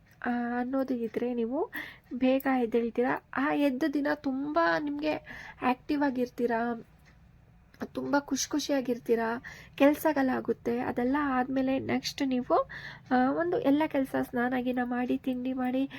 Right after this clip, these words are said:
ಮಕ್ಕಳನ್ನೆಲ್ಲ ಹೊರಗಡೆ ಕಳ್ಸಿ, ಸ್ಕೂಲಿಗೆ ಕಳ್ಸಿ ನೀವು, ಆ,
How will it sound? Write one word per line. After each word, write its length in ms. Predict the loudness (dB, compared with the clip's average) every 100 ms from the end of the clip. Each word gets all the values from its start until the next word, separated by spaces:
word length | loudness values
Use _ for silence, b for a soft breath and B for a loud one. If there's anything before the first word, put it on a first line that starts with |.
| B B
ಮಕ್ಕಳನ್ನೆಲ್ಲ 540 | -4 -2 0 2 2 2
ಹೊರಗಡೆ 420 | 2 2 0 0
ಕಳ್ಸಿ, 420 | 0 0 0 0 -2
ಸ್ಕೂಲಿಗೆ 440 | 2 2 2 0
ಕಳ್ಸಿ 400 | -2 -2 -2 -2
ನೀವು, 300 | -2 0 0 0 B B B
ಆ, 120 | 0